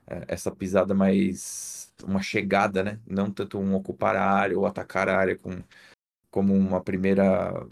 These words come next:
ferramenta de, de construção. É, ele se beneficia mais de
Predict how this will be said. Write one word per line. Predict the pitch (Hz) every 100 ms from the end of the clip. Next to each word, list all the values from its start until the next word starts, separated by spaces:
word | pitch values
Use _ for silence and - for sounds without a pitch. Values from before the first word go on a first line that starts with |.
| -
ferramenta | - 98 95 92 95 92
de, | 95 95 95 92 95 92 90
de | 90
construção. | 90 92 90 92 87 - 98 101 _ _ _ _ _
É, | 92 92
ele | - 95
se | 98
beneficia | 104 101 101
mais | 104 104
de | 107